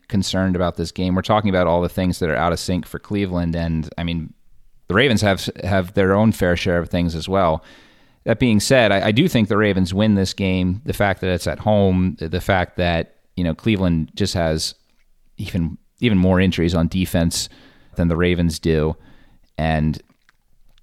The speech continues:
Jacoby Brissett. So one thing I will say for Jacoby Brissett, we're, we're talking about how he, he's, he's probably not, you know, a starting quarterback in the N F L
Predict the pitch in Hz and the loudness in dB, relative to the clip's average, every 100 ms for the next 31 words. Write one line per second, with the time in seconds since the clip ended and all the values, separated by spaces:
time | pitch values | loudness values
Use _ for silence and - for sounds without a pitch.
0 | _ 107 101 - 107 101 87 - 98 92 | _ -6 -2 0 2 2 0 0 2 2
1 | - _ _ _ _ - 117 120 165 220 | 0 _ _ _ _ 0 2 4 4 4
2 | 214 180 160 139 147 131 120 120 - 110 | 4 2 2 2 0 2 2 2 0 0
3 | 113 117 - 110 92 - _ _ _ _ | 0 -2 2 2 2 -4 _ _ _ _
4 | _ _ _ 78 95 101 123 127 123 110 | _ _ _ 0 2 4 4 4 4 4
5 | 107 98 104 98 95 92 - 82 98 92 | 4 4 4 4 4 4 2 0 2 0
6 | - - 92 92 92 _ - _ 127 120 | -2 -6 -4 -4 -4 _ -20 _ 2 4
7 | 110 104 95 95 - - - 98 82 82 | 4 4 4 2 -2 -8 -4 0 2 0
8 | - _ - - _ _ _ _ _ _ | -4 _ -20 -20 _ _ _ _ _ _
9 | - - 120 107 95 - 98 95 90 92 | -2 2 4 4 2 2 2 2 0 0
10 | 90 92 90 95 90 90 87 | 2 2 0 2 2 2 0